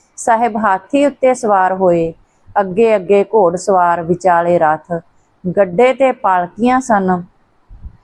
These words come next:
ਤਕਰੀਬਨ ਇੱਕ ਮੀਲ ਲੰਮਾ ਜਲੂਸ ਸੀ। ਰਾਹ ਵਿੱਚ ਜਿੱਥੇ ਵੀ ਨਗਰ ਆਉਂਦਾ, ਉੱਥੋਂ ਦੇ ਲੋਕ ਦਰਸ਼ਨ ਕਰਕੇ ਨਿਹਾਲ ਹੁੰਦੇ।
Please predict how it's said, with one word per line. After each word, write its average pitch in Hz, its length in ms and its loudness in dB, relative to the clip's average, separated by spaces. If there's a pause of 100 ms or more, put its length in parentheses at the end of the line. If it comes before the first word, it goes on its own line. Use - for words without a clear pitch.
(420)
ਤਕਰੀਬਨ 269 560 0
ਇੱਕ - 320 -2
ਮੀਲ 214 400 2
ਲੰਮਾ 190 340 0
ਜਲੂਸ 175 420 0
ਸੀ। 165 320 -8 (420)
ਰਾਹ 196 220 2
ਵਿੱਚ 190 220 -2
ਜਿੱਥੇ 190 420 0
ਵੀ 202 160 0
ਨਗਰ 170 420 0
ਆਉਂਦਾ, 156 460 -2 (420)
ਉੱਥੋਂ 226 380 0
ਦੇ 208 220 0
ਲੋਕ 175 320 0
ਦਰਸ਼ਨ 175 460 -2
ਕਰਕੇ 175 440 -2
ਨਿਹਾਲ 170 380 0
ਹੁੰਦੇ। 190 540 0